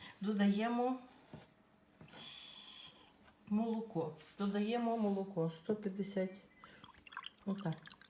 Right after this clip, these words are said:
Ну, ще трошки. Окей. Додаємо молоко. Додаємо сто грам олії.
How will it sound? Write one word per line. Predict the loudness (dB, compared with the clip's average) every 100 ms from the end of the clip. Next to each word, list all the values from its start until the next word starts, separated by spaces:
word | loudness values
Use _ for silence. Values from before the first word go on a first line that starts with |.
| -6 -4 -8 -8 -10 -8 -10 -10 -18 -20 -10 -2
Ну, | 0 -2 -6 -14 -6
ще | -6
трошки. | -6 -12 -14 -18 -20 -20 -20 -20 -20 _ -20 -20 -20 -20 -20 -14 -14 -14 -18 -20 2
Окей. | 2 2 -8 -14 -8
Додаємо | -4 -2 0 2 2
молоко. | 2 0 -4 -8 -12 -12 -20 -20 -4
Додаємо | 0 2 4 4 2 0 -2 -12 -14
сто | 0 6 6
грам | 6 2 2
олії. | 2 2 0 -4